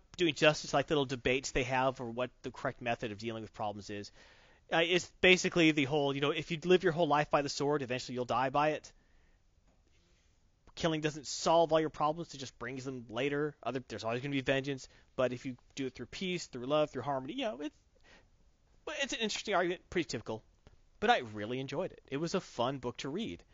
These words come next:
And I like the way the stuff's presented. I like the art style. Uh, Carlos Gomez isn't my favorite Red Sonja artist so far, but he's really strong, really good. And I've really been enjoying the way they've been writing the character.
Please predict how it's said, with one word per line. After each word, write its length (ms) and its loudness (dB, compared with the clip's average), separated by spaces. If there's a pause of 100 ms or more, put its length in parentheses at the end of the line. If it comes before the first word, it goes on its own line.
(360)
And 120 4
I 60 4
like 600 2
the 80 -2
way 180 2
the 80 -4
stuff's 280 -6
presented. 360 -2
I 100 0
like 180 -2
the 120 -12
art 200 -2
style. 500 2 (340)
Uh, 220 2
Carlos 320 6
Gomez 720 8 (1080)
isn't 240 -4
my 120 2
favorite 420 4
Red 140 0
Sonja 280 -4
artist 240 0
so 140 -4
far, 260 0
but 140 -4
he's 260 -6
really 200 -2
strong, 420 -4 (220)
really 180 -4
good. 200 -6 (1900)
And 160 4
I've 160 4
really 160 6
been 100 2
enjoying 480 2
the 80 -4
way 180 2
they've 140 -4
been 140 -10
writing 220 -4
the 60 -10
character. 380 -10